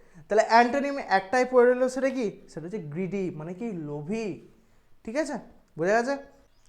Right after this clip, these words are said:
চলো নেক্সট দেখি এবার কি আছে। নেক্সট দেখো, এখানে বলছে, choose the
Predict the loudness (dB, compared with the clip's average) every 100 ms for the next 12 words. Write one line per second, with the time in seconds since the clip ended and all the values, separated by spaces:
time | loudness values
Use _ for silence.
0 | _ _ _ 0 2 2 0 0 0 0
1 | 0 0 0 -2 -2 -2 -8 -18 _ _
2 | -2 0 0 2 2 0 0 -2 -2 -4
3 | -4 -4 0 2